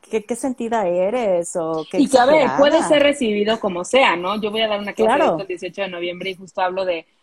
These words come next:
Speaker 2: pues, tú no puedes controlar cómo va a ser recibido y a lo mejor la otra persona se ofende, em, pero sí que es complicado establecer límites pa' todos lados, ¿no?
Speaker 1: Claro, y no, y lo pienso como esto de todas, o sea, como que nos hace de pronto hacer,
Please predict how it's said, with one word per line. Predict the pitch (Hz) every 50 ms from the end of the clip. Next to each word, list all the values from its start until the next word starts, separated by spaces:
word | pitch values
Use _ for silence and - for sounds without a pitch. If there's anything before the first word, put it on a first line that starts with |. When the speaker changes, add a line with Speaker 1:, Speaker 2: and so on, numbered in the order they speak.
| _ _ -
Speaker 2:
pues, | - 214 -
tú | - 294
no | 302 320 330 320
puedes | 269 277 262 262 262
controlar | - 233 202 190 185 185 190 190 202 208
cómo | - 208 208 202
va | 202 196
a | 185
ser | - 202 196
recibido | - 185 165 - 170 165 180 196 202 226
y | 240 233
a | 185
lo | 165 165
mejor | 170 165 - 185 208
la | 208 208
otra | 208 185 160
persona | - 156 - 170 170 185
se | - 165
ofende, | - - - 175 170 170 165 170 180 240 339 _ _ _ _ _ _ _ _ _ _
em, | - 196 190 185 180 175 175 175 170 170 165 165 165 175 _ _ _ _ _ _ _ _
pero | - 190 180 185
sí | 180 - - 208
que | - -
es | 240 233
complicado | - 220 190 170 175 165 - - 214 247 247 202 165 160
establecer | 165 160 - 170 165 170 175 - 185 185
límites | 196 202 202 202 - 196 -
pa' | - 160 156
todos | - 190 185 190 190 180
lados, | 175 156 180 202 202 170 - -
¿no? | 156 170 185 226 320 - _ _ _ _ _ _ _ _ _ _ _ -
Speaker 1:
Claro, | - 240 240 -
y | - 220
no, | 220 240 -
y | 240
lo | 214 226 220
pienso | - 240 254 - 311 294
como | - 254 240 247 247
esto | 233 226 220 - - 240 233
de | 233 226
todas, | - 208 202 220 220 - -
o | 185
sea, | - 202 156 - -
como | - 190 180 170
que | - 190
nos | 185 180 - -
hace | 220 233 - 294
de | 233 190
pronto | - - 190 214 220 226
hacer, | 208 - 202